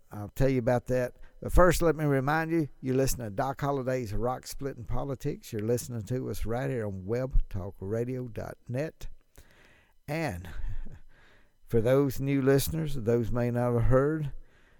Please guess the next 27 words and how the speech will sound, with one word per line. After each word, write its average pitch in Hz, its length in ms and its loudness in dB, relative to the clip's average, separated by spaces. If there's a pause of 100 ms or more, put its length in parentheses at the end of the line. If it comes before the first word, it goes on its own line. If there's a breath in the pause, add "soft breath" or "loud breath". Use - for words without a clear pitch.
(160 soft breath)
we 110 160 0
do 131 420 4 (140)
have 123 360 0 (140)
a 117 140 0
novel. 110 380 -6
When 104 100 -6
I - 20 -4
say 113 280 0
we, 123 400 0 (120)
I 135 440 0 (220)
have 120 380 -2 (160)
a 117 160 0
novel. 104 720 -4 (960)
A 107 60 -6
new 120 180 2
novel 107 400 0
just 107 260 -4
came 135 240 -2
out 90 260 -8 (1040 soft breath)
called 101 380 -2 (460)
Hatchie, 120 560 -2 (800 soft breath)
Keeper 139 300 2
of 139 100 2
the 147 80 -4
Secret. 98 480 -4 (800)
Hatchie's 107 460 -4
a, 107 220 -2